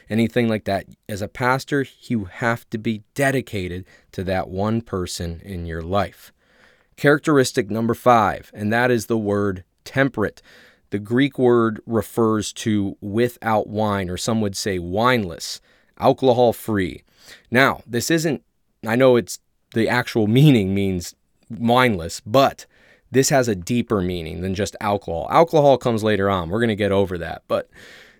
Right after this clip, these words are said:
this is actually talking about staying vigilant, being sober-minded. As a pastor,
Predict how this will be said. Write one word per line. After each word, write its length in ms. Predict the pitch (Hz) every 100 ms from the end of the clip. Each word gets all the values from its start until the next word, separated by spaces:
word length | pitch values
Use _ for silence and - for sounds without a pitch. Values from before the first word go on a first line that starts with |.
| _
this 240 | 117 127
is 140 | 131 113
actually 380 | 117 127 120
talking 480 | 104 - 147 147 120
about 320 | 98 95 92
staying 600 | - - 110 110 107 95 95 -
vigilant, 640 | 90 113 120 107 80 - _
being 280 | - 104 98
sober-minded. 1080 | - - 127 117 110 95 98 107 113 87 82
As 120 | 90
a 40 |
pastor, 600 | 98 127 123 123 98 87